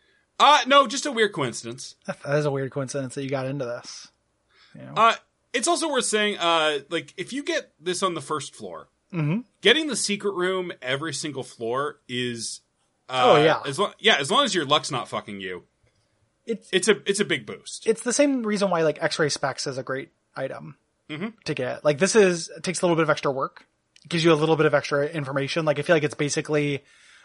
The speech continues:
Speaker 2: a wash with X-ray specs. Because, like, yes, you have to bomb, but you can actually make your way towards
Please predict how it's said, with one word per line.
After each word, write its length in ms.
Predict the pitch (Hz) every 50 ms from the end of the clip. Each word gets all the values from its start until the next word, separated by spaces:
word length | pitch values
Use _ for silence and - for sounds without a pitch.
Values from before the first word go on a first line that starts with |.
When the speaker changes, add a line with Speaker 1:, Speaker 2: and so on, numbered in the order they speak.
| - -
Speaker 2:
a 80 | 156 147
wash 520 | 135 127 131 165 170 - - - - - _ _ _ _ _ _ _ _ _ -
with 160 | 160 151 143
X-ray 280 | 147 143 - 156 147 135
specs. 520 | - 151 156 202 202 - - - - - _ _ _ _ _ _ _ _ _ _
Because, 220 | - 165 156 160 147
like, 160 | 160 147 156
yes, 180 | 165 165 -
you 60 | 175 170
have 120 | 151 -
to 60 | 147
bomb, 360 | 120 147 143 139 139 139 139 135
but 80 | 151
you 80 | 151 139
can 100 | - 147
actually 260 | 143 131 - - 143
make 180 | 135 135 131 -
your 100 | 139 135
way 140 | 127 131 127
towards 680 | - - 127 120 120 120 120 120 117 - - - -